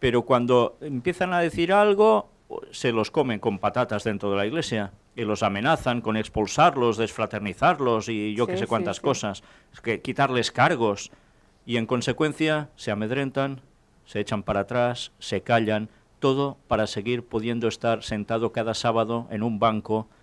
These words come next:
Speaker 1: en compañía de gente, y matando sábados, y matando los días de su vida,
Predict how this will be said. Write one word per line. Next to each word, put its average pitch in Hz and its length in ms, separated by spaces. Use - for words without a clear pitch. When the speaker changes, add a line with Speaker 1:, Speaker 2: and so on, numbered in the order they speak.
Speaker 1:
en 110 160
compañía 117 580
de 139 100
gente, 113 580
y 113 100
matando 110 500
sábados, 98 760
y 117 80
matando 107 420
los 101 200
días 104 240
de 101 80
su 92 160
vida, 87 340